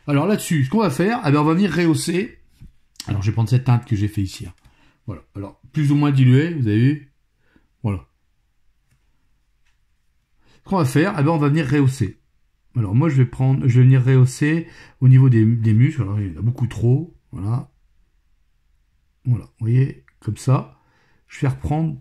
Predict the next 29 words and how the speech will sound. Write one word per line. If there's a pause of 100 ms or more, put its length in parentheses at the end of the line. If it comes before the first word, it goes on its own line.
(100)
toutes
les, (680)
toutes
les
surfaces
qui
prennent
le
plus
la
lumière. (720)
Donc
ici,
comme
ça. (1400)
Voilà, (360)
ici
au
niveau
des
pecs. (160)
Alors (440)
là,
je
pousse
la
peinture,
vous
voyez.